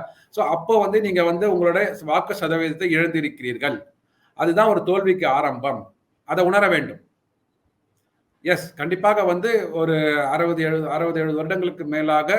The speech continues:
அஹ், திராவிட கட்சிகள் இங்க இருந்திருக்கிறாங்க. கழகங்கள் இல்லா தமிழகம் சொல்லிட்டு ஒருத்தர் கூட ஆரம்பிக்க போறார் மக்கள் நீதி மையம். அவர் வந்து இன்னைக்கு காணாம போயிட்டாரு அவரு.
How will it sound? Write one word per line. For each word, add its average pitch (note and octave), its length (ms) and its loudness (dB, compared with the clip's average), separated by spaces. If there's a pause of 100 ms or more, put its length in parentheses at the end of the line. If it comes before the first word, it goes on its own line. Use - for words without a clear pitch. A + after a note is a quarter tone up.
(520)
அஹ், C#3 100 -6
திராவிட F3+ 340 2
கட்சிகள் E3 380 -4
இங்க D3 140 -4
இருந்திருக்கிறாங்க. D3 640 -4
கழகங்கள் D#3+ 440 -2
இல்லா D3+ 240 0
தமிழகம் D3 460 -4
சொல்லிட்டு D3+ 260 -6
ஒருத்தர் D#3 200 -6
கூட D#3 160 -2
ஆரம்பிக்க D3+ 340 -2
போறார் C#3+ 340 -6
மக்கள் C3 240 -8
நீதி C3+ 200 -8
மையம். B2+ 300 -6 (360)
அவர் D#3+ 180 2
வந்து E3 180 0
இன்னைக்கு D#3 220 -4
காணாம D3 280 -2
போயிட்டாரு A#2+ 320 -8
அவரு. G#2 140 -16